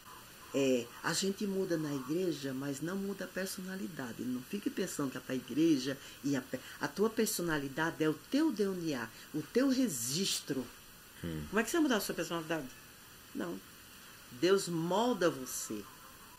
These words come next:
Speaker 1: de, a, de tal maneira que você não é mais aquela pessoa que você era antes. Você passa a ser uma pessoa diferente.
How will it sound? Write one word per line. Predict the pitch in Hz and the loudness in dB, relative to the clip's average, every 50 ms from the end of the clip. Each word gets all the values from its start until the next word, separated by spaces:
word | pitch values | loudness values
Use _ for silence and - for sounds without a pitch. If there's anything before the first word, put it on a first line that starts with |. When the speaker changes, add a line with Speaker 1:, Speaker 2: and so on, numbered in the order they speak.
| - 127 | -10 0
Speaker 1:
de, | 143 160 - - | 0 0 2 2
a, | 147 151 - - | -4 -6 -6 -8
de | 165 147 - - | -12 -12 -6 -4
tal | 214 254 294 | -2 0 0
maneira | 240 170 143 139 143 165 196 190 156 151 143 - - - - - - | 0 0 0 0 0 0 2 2 2 0 -2 -4 -8 -14 -16 -12 -4
que | - 220 | -2 0
você | 196 240 247 247 - 254 233 | 2 2 0 2 2 2 4
não | 254 285 269 | 4 4 4
é | 226 240 | 2 2
mais | 294 302 247 190 190 | 2 0 0 0 -2
aquela | 175 - 170 165 160 | -2 -2 -2 -2 0
pessoa | - 156 - - 156 | -2 -2 -2 -2 -4
que | - | -4
você | - - 156 | -2 0 0
era | 151 156 147 | 2 2 2
antes. | 135 127 127 - 120 - - - - - - - - - - - - - - - | 0 0 -2 -4 -10 -12 -12 -12 -14 -16 -20 -20 -20 -20 -20 -20 -20 -18 -10 -6
Você | - 170 | -6 -6
passa | - - 147 156 - 156 | -4 -4 -4 -4 -2 -2
a | 151 | -2
ser | - - 160 | -2 -4 -4
uma | 147 | -4
pessoa | - 151 147 - 156 151 | -4 -4 -4 -4 -6 -6
diferente. | - - - 220 220 180 170 165 160 - - - | -6 -6 -8 -6 -4 -4 -4 -6 -6 -8 -10 -10